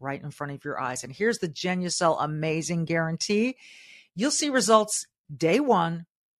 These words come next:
or your money back. So take advantage of this Genucel most popular package, which now includes the dark spot corrector, plus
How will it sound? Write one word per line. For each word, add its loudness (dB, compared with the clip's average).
or 0
your 0
money -2
back. -6
So 2
take 4
advantage 2
of 0
this -2
Genucel 2
most 0
popular 4
package, 0
which -8
now 2
includes -2
the -4
dark 2
spot 2
corrector, -2
plus 4